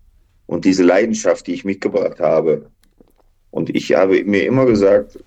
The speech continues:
dich hält keiner auf, auf dem Weg. Ich hatte sicherlich auch zu Hause die ein oder andere Diskussion mit meinen Eltern.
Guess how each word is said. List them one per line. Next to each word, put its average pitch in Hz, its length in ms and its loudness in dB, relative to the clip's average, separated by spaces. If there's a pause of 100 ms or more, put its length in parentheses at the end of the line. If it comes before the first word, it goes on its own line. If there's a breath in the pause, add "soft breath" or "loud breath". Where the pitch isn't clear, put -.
(160)
dich - 220 -10
hält 131 220 0
keiner 120 320 0
auf, 156 260 0
auf - 160 -8
dem 76 260 -2
Weg. 78 180 -2
Ich - 140 -10
hatte 107 200 -4
sicherlich 110 400 0
auch 220 160 2
zu 95 220 0
Hause 139 360 2
die 123 140 2
ein 113 160 0
oder 107 240 4
andere 107 240 0
Diskussion 117 840 2
mit 113 220 -2
meinen 92 220 2
Eltern. 110 500 2